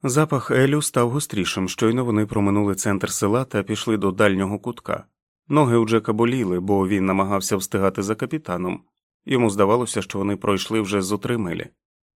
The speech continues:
«Скільки це в моєму світі?» подумав він, і це запитання повернуло його до магічного соку Спіді. Хлопчик почав судомно мацати камзол, переконаний, що втратив магічне пійло,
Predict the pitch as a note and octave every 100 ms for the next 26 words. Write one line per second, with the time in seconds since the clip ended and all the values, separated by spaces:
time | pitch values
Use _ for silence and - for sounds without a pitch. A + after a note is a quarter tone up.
0 | _ _ _ - - F#3+ F#3+ C3+ - D#3
1 | D3 C3 C#3+ D3 D#3 D#3+ - C3+ F#2+ G2+
2 | G2 - _ - G2+ G2+ G2 G2 G2 F#2+
3 | F#2 _ _ - G#2+ G2 B2+ G#2+ G#2+ A2+
4 | C#3+ C3 G#2 G#2+ G#2+ A2+ A#2+ G#2+ G2+ G#2
5 | G2+ F#2+ G2+ G2 G2 G#2 G#2+ G#2+ - F#2+
6 | G2+ - G#2 A#2 - - D#2+ E2 - _
7 | _ _ _ _ _ _ - D#3 E3 -
8 | C3 - B2 C#3+ C3+ - A#2+ B2+ A#2+ A#2+
9 | A#2+ C3 B2+ A2+ C#3 C3 G#2 E2+ F#2+ F#2+
10 | A#2+ G#2+ G2+ F#2+ G#2+ F#2+ - B2+ A2+ F#2
11 | F#2 F#2 F#2 - F2+ G2 F2+ F2+ F#2